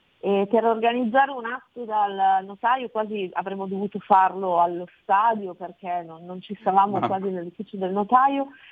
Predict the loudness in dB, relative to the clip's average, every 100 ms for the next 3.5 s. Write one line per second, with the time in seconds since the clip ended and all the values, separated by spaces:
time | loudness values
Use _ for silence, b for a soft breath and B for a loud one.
0 | B 2 4 6 4 2 0 0 0 2
1 | 2 0 -4 -2 2 2 2 2 0 0
2 | -2 2 2 4 4 2 0 -2 -2 2
3 | 4 4 4 4 4